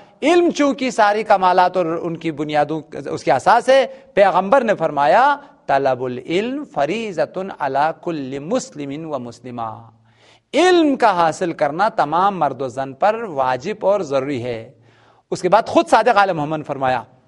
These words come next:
یہ جو علم حاصل کرنا ضروری قرار دیا ہے، ہر مرد و زن کا وظیفہ اور فریضہ قرار دیا۔ کون سا علم ہے؟ یہ امام صادق کا حاشیہ ہے اس حدیث کے ذیل میں، یعنی اس حدیث کو سرور کائنات سے نقل فرمایا۔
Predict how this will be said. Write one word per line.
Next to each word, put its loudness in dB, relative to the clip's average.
یہ 0
جو 2
علم -2
حاصل -6
کرنا -4
ضروری -6
قرار -6
دیا -8
ہے، -2
ہر -2
مرد -4
و -6
زن -8
کا -4
وظیفہ -8
اور -2
فریضہ -6
قرار 0
دیا۔ -2
کون 2
سا 2
علم 2
ہے؟ 0
یہ 4
امام 2
صادق 0
کا 0
حاشیہ 0
ہے 2
اس -8
حدیث -2
کے -4
ذیل -6
میں، -16
یعنی -4
اس -8
حدیث -2
کو 0
سرور -2
کائنات -2
سے -4
نقل 0
فرمایا۔ 2